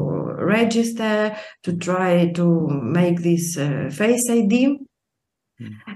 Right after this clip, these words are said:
Speaker 1: And of course, I participated, and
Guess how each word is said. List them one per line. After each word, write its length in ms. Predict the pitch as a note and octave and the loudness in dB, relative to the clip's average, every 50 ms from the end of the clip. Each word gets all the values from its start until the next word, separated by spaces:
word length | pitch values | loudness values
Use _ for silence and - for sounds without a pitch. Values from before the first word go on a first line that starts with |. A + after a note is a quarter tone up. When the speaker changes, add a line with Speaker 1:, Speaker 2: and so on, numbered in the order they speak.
| - - | -4 0
Speaker 1:
And 360 | A#3+ C4 D4 E4 E4+ E4+ C#4+ | 0 2 2 4 2 2 2
of 180 | C4+ - - | 0 -2 -2
course, 360 | - C4+ C#4 C#4+ D4 C#4+ - - - | -2 0 2 2 2 0 -2 -4 -2
I 260 | G#3+ A3 A3+ A#3 A#3+ | 0 0 2 2 0
participated, 1080 | A#3 A3+ G#3 G3+ G#3 G#3 G3+ G#3 G3+ - G#3 G#3 G#3+ G#3 G#3+ G3 F3+ F3 - - - - _ _ _ _ _ _ - | 0 0 -2 -2 -2 -2 -2 -2 -2 -2 0 0 0 2 2 0 0 -2 -6 -8 -10 -12 _ _ _ _ _ _ -2
and 680 | - G3+ G3+ G3+ G3 F#3+ F3+ E3+ E3+ E3+ - - - | 0 2 2 4 2 2 2 0 -2 -4 -8 -10 -14